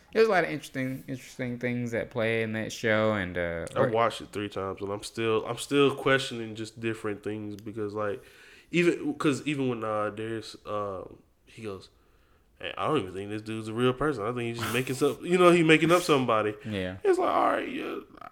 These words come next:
Speaker 2: I kinda believe that, you know what I'm saying? Then the guy's playing piano, or you hear the music playing, and you said, I didn't, I didn't hear that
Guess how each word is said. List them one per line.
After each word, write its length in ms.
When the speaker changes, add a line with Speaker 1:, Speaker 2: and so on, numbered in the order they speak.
Speaker 2:
I 80
kinda 200
believe 340
that, 220
you 100
know 80
what 60
I'm 60
saying? 320
Then 200
the 80
guy's 380
playing 380
piano, 680
or 200
you 140
hear 100
the 60
music 340
playing, 340
and 180
you 100
said, 300
I 120
didn't, 160
I 80
didn't 200
hear 160
that 180